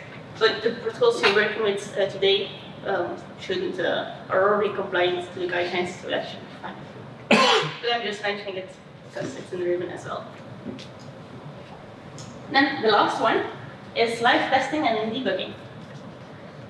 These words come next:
This again goes back to our C sharp, uh, C sharp part. We had a quick actions where you can open our, uh, quick action editor. This opens our, uh, C S V file, uh, C S file, sorry. Um,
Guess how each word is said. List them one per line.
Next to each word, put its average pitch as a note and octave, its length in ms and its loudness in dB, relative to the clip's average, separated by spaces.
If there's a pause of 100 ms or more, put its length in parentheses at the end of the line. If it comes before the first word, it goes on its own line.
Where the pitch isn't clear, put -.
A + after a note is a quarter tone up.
(380)
This D4 260 2
again C4+ 380 4
goes B3 300 4
back A#3+ 360 0
to A3+ 80 2
our G#3 100 2
C - 180 -6
sharp, - 240 0
uh, G3+ 340 4
C - 200 -10
sharp F#3 280 2
part. - 280 -2 (920)
We F3 60 0
had G3+ 180 4
a G3 100 2
quick A3+ 160 0
actions - 680 0
where G#3+ 120 0
you G3 100 2
can F3+ 280 2 (400)
open G#3 240 4
our, F#3+ 340 4
uh, F#3+ 240 2
quick - 160 -2
action - 320 -4
editor. G4 480 4 (360)
This - 140 -10
opens G#3 360 2
our, - 140 2
uh, - 80 -2 (340)
C - 180 -12
S - 100 -12
V C#4 240 4
file, B3+ 400 4 (440)
uh, G2+ 100 -4 (260)
C - 180 -6
S - 160 -4
file, B2+ 180 -4
sorry. - 260 -6 (360)
Um, G3+ 400 4